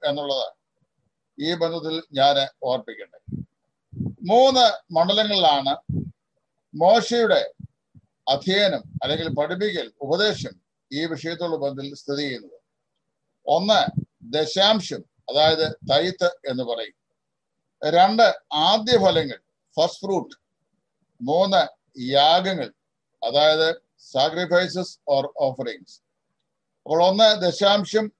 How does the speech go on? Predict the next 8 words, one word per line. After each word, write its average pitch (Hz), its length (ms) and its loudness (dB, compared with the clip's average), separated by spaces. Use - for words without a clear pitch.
രണ്ട്, 180 600 4
ആദ്യ 190 380 2
ഫലങ്ങൾ. 165 480 0
മൂന്ന്, 165 500 2
യാഗങ്ങൾ. 170 840 2
ഈ 156 160 -4
മൂന്ന് 202 680 2
മണ്ഡലങ്ങളിലാണ് 156 720 0